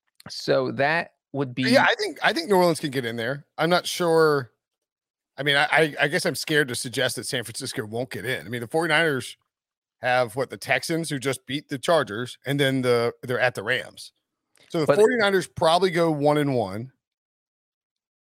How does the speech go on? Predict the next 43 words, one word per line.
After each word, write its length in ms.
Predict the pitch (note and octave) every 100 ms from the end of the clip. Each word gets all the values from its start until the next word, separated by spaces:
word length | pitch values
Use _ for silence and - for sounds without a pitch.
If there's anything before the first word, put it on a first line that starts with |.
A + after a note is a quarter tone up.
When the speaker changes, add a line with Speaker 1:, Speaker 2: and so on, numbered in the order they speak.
| _ _ _
Speaker 1:
I 100 | C3
would 140 | D#3+ E3
say 180 | F#3+ D#3
the 100 | D3
Eagles 440 | C#3 B2+ B2 - _ -
feel 180 | C#3
pretty 200 | A#2 B2+
good, 200 | A2 G#2+
though. 120 | G#2+ G#2+
They, 260 | C3 C3 -
they 80 |
have 160 | C#3 D3+
the 80 | D3
head-to-head 500 | D3+ C#3+ C#3 C#3 B2+
over 320 | B2+ B2+ C3
New 120 | B2+ A#2+
Orleans. 600 | A#2+ A#2 A2+ G#2+ G#2+ - _ _ _ _ _ _ _ _ _ _ _ _
And 260 | B2+ A#2+ A#2+
if 120 | A2+
Speaker 2:
Yeah. 80 | G2+
Speaker 1:
we 80 | C3
feel 120 | C3+
like 120 | C3
that's 220 | C3+ B2
the 100 | -
only 200 | B2+ B2
team, 480 | A#2+ A#2+ A2+ A2 A2 -
uh, 420 | A#2+ G#2 G2+ G#2 - _ _ _ -
I 60 |
mean, 100 | B2
they 60 | B2
have 80 | B2+
the 60 |
head-to-head 360 | C3 B2 C3 B2
over 140 | A#2+
the 80 | A#2
Falcons. 760 | - C#3+ D3 D3 C#3+ C#3 C3+ - _ _ -
Debo, 140 | C#3
is 80 | C3+
that 100 | C#3+
everyone? 400 | C#3+ D3 D3+ C#3+ -
Everyone 260 | C#3+ C#3+
important? 380 | C#3 D3 C#3 C#3+